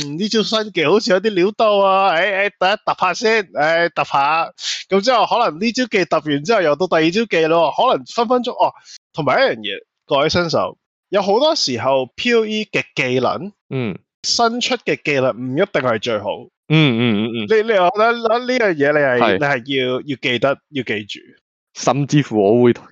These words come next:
Speaker 2: 議佢哋，或者建議啲新手咧，新出嘅技能，即係呢一季先啱啱出嘅技能咧，特別係啱啱開季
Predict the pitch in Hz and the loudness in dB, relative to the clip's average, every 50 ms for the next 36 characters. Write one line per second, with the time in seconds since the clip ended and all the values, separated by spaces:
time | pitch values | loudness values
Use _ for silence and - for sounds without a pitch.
0 | _ - - - - 92 95 95 - 107 110 110 110 113 107 98 101 95 92 92 | _ -20 -12 -6 -6 -6 -6 -6 -6 -4 -2 -2 0 0 0 0 2 0 0 0
1 | 101 117 - - 131 117 107 104 98 98 98 101 95 120 117 - 117 117 104 - | 0 -2 -2 -2 -2 -2 -2 -2 -4 -2 -2 -2 -2 -2 -2 0 -2 -2 -2 -4
2 | - - 104 101 - 110 - _ _ _ _ _ _ _ _ - - - - 180 | -2 0 0 2 0 0 -2 _ _ _ _ _ _ _ _ -14 -6 -2 0 0
3 | 180 185 190 185 180 175 - - - - 170 - _ _ _ - 107 98 - 101 | 0 0 -2 -4 -4 -6 -8 -4 -4 -4 -4 -4 _ _ _ 0 0 0 2 0
4 | 92 90 82 - - - - _ _ _ _ _ _ - 170 156 156 165 160 - | 0 0 0 -2 -6 -10 -14 _ _ _ _ _ _ 0 2 4 4 2 2 2
5 | 131 117 110 107 135 131 131 131 123 135 131 127 127 - - 127 107 - 95 85 | 2 0 0 0 -2 -6 -4 -4 -4 -2 -2 -2 -2 -2 -2 -2 -2 -2 -2 -4
6 | 80 - - - 107 101 - - 98 - - 104 - 101 101 120 123 127 123 123 | -4 -6 -6 -4 -4 -4 -4 -4 -6 -6 -6 -4 -2 0 0 0 0 -2 -2 -4
7 | 127 - - _ 143 143 139 131 - - 101 85 82 87 - | -6 -10 -6 _ 0 0 0 0 -2 -2 -2 -2 -2 -4 -8